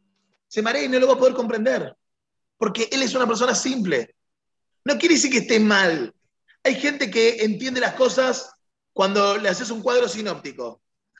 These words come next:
Hay gente que entiende las cosas cuando le haces un resumen escrito.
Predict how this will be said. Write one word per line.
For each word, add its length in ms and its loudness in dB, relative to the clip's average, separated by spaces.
Hay 100 2
gente 220 -2
que 60 -4
entiende 220 -6
las 120 0
cosas 260 -4
cuando 160 -4
le 60 -6
haces 140 -6
un 100 -2
resumen 340 -6
escrito. 600 -2